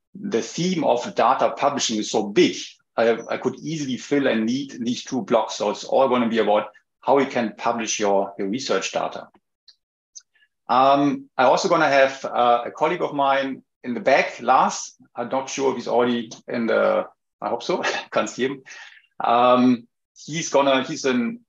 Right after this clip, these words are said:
a bigger expert than I am because I just joined in, uh, April this year. So I'm a data curator since, uh, April two thousand twenty-two.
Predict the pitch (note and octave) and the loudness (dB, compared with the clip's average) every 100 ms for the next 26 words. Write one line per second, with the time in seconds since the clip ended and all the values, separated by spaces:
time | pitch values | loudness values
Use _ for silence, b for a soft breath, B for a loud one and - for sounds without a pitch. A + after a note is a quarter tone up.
0 | - G#2+ G2 - C3+ - C3+ B2 - - | -16 -6 0 2 2 0 0 0 0 0
1 | D#3 F#3+ C#3 C3 B2+ A2+ C3 - - B2 | 2 2 0 -4 -4 0 0 0 0 2
2 | C3 B2 A#2+ A#2 A2+ G#2+ G#2+ A2+ D#3 E3 | 2 -2 -4 -4 -4 2 2 4 2 2
3 | E3 D#3+ - F3+ B3 - A#2 A#2 A2+ A2 | 0 0 -2 0 0 0 0 0 0 0
4 | A2+ C3 C3 B2 A#2+ B2 A#2+ B2+ A2+ - | 0 0 -2 0 2 2 -2 -4 -8 -10
5 | - G#2+ G#2+ G#2+ - D3 F3 F#3+ F3+ - | -12 -4 0 0 0 -2 0 0 -2 -8
6 | F#3+ A#2 A2 - A2 G2 F#3+ A3 | -4 -2 -2 -4 -6 -2 -2 -2